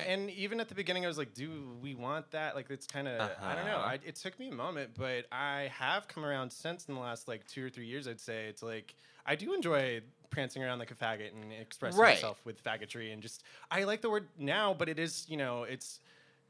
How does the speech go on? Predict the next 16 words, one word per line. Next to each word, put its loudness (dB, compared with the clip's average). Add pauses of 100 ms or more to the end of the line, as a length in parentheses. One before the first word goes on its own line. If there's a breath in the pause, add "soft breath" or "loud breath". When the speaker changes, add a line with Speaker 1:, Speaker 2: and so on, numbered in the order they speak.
(140)
Speaker 1:
you -6
have -2
to -12
be -4
super -4
thoughtful, -2
too, -2
about -2
who -6
you -4
feel -4
safe -6
saying -4
that 0
around 0
because -10